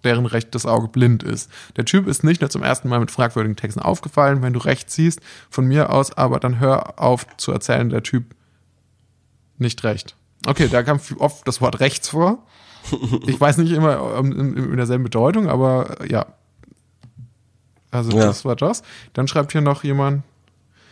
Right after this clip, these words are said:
Speaker 1: Naidu ist sicherlich, also auf, auf, auf das Zitat, Naidu zu, Naidu ist sicherlich kein Rassist, Extremist oder sonst was, schreibt er, doch ist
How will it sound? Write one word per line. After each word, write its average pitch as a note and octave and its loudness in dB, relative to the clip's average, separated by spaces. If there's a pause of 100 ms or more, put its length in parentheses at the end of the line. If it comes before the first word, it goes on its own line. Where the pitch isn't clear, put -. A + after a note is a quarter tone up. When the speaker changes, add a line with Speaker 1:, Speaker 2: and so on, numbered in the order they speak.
(240)
Speaker 1:
Naidu B2 4
ist D#3 2
sicherlich, D#3 -2
also C3 4
auf, B2 -2
auf, B2 -4 (200)
auf - -4
das - -8
Zitat, D3 0
Naidu C3+ 0
zu, B2+ 0
Naidu B2+ 0
ist B2 -2
sicherlich B2 -6
kein B2+ -2
Rassist, C#3+ -4
Extremist - -4
oder A2+ -2
sonst D#3 0
was, E3 -6 (220)
schreibt - -2
er, C3 0
doch - 0
ist - -4